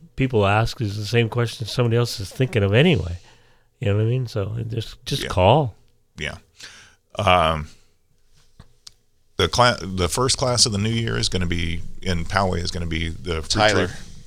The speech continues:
Speaker 2: fruit tree pruning class with Tyler
Speaker 3: And Sprang
Speaker 2: and
Speaker 3: with
Speaker 2: Sprang
Speaker 3: Tyler.
Speaker 2: with
Speaker 3: And there's
Speaker 2: Tyler Trimble.
Speaker 3: especially, well, so far it's been so warm and dry this fall or winter. No, it's not winter yet. This fall, that Sprang hasn't really been in most people's minds 'cause you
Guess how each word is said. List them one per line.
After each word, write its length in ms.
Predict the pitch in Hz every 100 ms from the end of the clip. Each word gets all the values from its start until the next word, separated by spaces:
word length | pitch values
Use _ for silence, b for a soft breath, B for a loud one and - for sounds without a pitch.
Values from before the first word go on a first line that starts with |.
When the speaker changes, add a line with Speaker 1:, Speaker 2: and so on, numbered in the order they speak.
| -
Speaker 2:
fruit 220 | - 107
tree 140 | 101 107
pruning 320 | 107 98 98
class 340 | 95 95 95
with 240 | - - -
Tyler 180 | 95 110
Speaker 3:
And 140 | 101
Sprang 320 | - - 92
Speaker 2:
and 120 | 98
Speaker 3:
with 80 | -
Speaker 2:
Sprang 140 | 101 98
Speaker 3:
Tyler. 320 | 73 71 73
Speaker 2:
with 100 | 92
Speaker 3:
And 120 | 113
there's 320 | 127 120 -
Speaker 2:
Tyler 260 | 104 87 85
Trimble. 320 | - 90 95 - B B
Speaker 3:
especially, 720 | 113 - - 151 156 - 135 135
well, 260 | 131 123
so 300 | - - 202
far 380 | - 143 127 135
it's 120 | 117
been 180 | - 101
so 240 | - 101 101
warm 400 | 82 92 98 92
and 120 | 76
dry 280 | 80 78 87
this 200 | 90 -
fall 400 | 98 87 95 76
or 140 | 73
winter. 540 | 67 92 87 95 98 - _ -
No, 220 | 123 113 92
it's 140 | 92
not 140 | 107 80
winter 220 | 95 87
yet. 260 | 73 67 -
This 160 | 90
fall, 360 | - 92 92 104 B B B B -
that 280 | 87 78
Sprang 400 | - - 101 92
hasn't 360 | 87 90 90 76 - _ _
really 240 | - 90 90
been 200 | 87 87
in 60 | 80
most 220 | 80 -
people's 340 | 95 - 80 -
minds 320 | 78 90 -
'cause 260 | 80 69
you 80 | 80